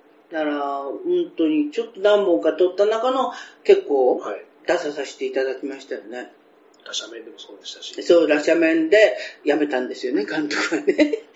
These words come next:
Speaker 2: 僕もうちょっと見たかったんです。
Speaker 1: うん、でもラシャメンが失敗しちゃったんで、辞めちゃったんですよね。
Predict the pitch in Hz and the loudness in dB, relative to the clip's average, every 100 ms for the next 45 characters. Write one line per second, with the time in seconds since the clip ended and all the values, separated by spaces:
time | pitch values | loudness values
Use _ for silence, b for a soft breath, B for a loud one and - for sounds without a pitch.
0 | B B B - 131 135 156 156 151 135 | B B B -4 -2 0 0 0 -2 -4
1 | 143 185 156 - 113 107 107 104 101 208 | 0 2 2 -2 -6 -8 -14 -16 -8 -2
2 | 208 202 196 208 202 202 214 214 214 233 | 0 4 6 6 6 4 6 6 6 4
3 | 240 196 135 - 175 170 170 - 160 156 | 4 2 0 -4 -2 0 0 0 0 0
4 | 165 147 - - 143 147 139 127 123 117 | 0 0 -4 -4 0 2 0 -4 -8 -16
5 | - 175 226 285 | -16 -14 -14 -16